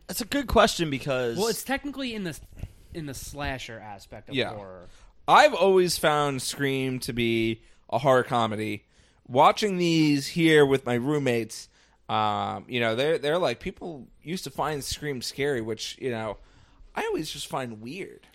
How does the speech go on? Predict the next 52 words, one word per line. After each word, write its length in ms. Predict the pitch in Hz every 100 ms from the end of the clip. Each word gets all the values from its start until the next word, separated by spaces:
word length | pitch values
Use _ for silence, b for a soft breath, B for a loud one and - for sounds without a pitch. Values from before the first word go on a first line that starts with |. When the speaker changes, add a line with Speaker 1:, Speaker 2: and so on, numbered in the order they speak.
| b b
Speaker 3:
you 60 | -
know? 160 | 113 98
Speaker 2:
I 100 | 277
mean, 360 | 302 254 185 147
the 140 | 208
meta 440 | 202 208 330 311 -
aspect 640 | 170 170 - 202 185 - -
of 260 | 147 151
Scream 580 | - - 135 143 143 143
is 280 | 147 139 131
scary 500 | - - 131 131 147
because 460 | 139 135 147 143 131 b b b -
at 160 | 180
the 160 | 190 185
end 160 | 220 220
of 40 |
the 120 | 202
day, 340 | 151 170 180 -
it 160 | 202 226
is 240 | 240 226 -
a 120 | 180
person 600 | - 208 196 - 160 143 _ _ -
killing 460 | - 202 190 156
people 380 | - 143 131 127
in 220 | 151 147
cold 300 | 135 139 135
blood 320 | 117 131 120 113
and 100 | 117
not 180 | 120
even 180 | 117 113
thinking 260 | 107 101 101
twice 320 | - 120 104
about 200 | 98 101
Speaker 3:
Yeah. 160 | 110 71
Speaker 2:
it. 60 | -
Speaker 1:
Also, 160 | 170
too, 160 | 175 196
you 100 | 147
gotta 180 | 131 139
remember 280 | 127 107 110
when 200 | 98 92
Scream 340 | - 120 110
one 200 | 92 87
came 200 | - 120
out, 220 | 110 113
there 120 | 101 95
wasn't 440 | 92 135 196 -
really 340 | 104 101 98
a 80 | 78
movie 460 | 92 87 98 87 73
like 320 | 82 82 -
this. 440 | - - - -